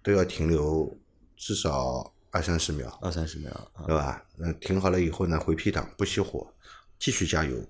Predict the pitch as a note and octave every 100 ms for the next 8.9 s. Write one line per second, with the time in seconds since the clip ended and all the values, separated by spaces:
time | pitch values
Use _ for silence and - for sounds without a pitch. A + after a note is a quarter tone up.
0 | - - G2+ G#2 - G2 D#2+ D#2+ D2+ C2
1 | D#2+ E2 D#2 E2 G2 F2 - - - A#2+
2 | G2 - E2 F2+ D2 C#2 D2 - C#2+ -
3 | C2+ - - - - - - - - -
4 | - D#2 C#2+ C2+ C2 - - _ _ _
5 | _ _ - F2 D#2+ D#2+ E2+ - E2 E2
6 | _ _ _ - - - D#2+ C#2 E2+ F#2
7 | E2+ D#2+ - F2 - _ - - - F2
8 | D2+ D2 D#2+ D#2+ F#2 - D2 D2+ C2+